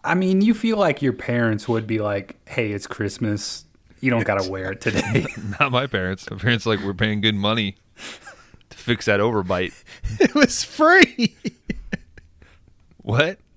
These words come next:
Speaker 3: I mean, besides the time that your father served, but <laughs> he wasn't
Speaker 2: Right.
Speaker 3: paying shit. He's like, "Hey, get, get extra pictures." <laughs>
Speaker 2: They had, well, they had to drive me to the <laughs> orthodontist once a month,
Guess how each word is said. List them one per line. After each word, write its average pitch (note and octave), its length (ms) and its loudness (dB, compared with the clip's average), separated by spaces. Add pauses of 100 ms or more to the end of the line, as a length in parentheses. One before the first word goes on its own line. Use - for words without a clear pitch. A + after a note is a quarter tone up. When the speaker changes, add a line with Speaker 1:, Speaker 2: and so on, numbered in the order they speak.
(880)
Speaker 3:
I A3 60 0
mean, F#3 300 4 (220)
besides D3+ 440 2
the B2 100 -8
time C3 300 2
that A#2+ 180 -2
your A2+ 60 -6
father A#2+ 320 -4
served, A2+ 460 -8
but C3 300 -4
<laughs> - 500 -4
he G4+ 120 -2
wasn't F#4 160 6
Speaker 2:
Right. A2 200 4
Speaker 3:
paying - 220 -2
shit. - 360 -6 (1040)
He's B2+ 120 0
like, A#2+ 120 0
"Hey, B2 160 0
get, B2 160 -4 (200)
get A#2+ 140 -4
extra A2 300 -8
pictures." - 680 -2
<laughs> B3 60 0 (1800)
Speaker 2:
They C#3 80 0
had, D3 180 0
well, A#2+ 120 4
they B2+ 80 8
had C#3 100 4
to B2 60 -2
drive G#2 380 2
me G#2 120 0
to G#2+ 120 -6
the G2 180 -4
<laughs> - 60 -8
orthodontist G#2+ 760 -6
once F#2 200 -6
a G2+ 60 -6
month, F2+ 300 -6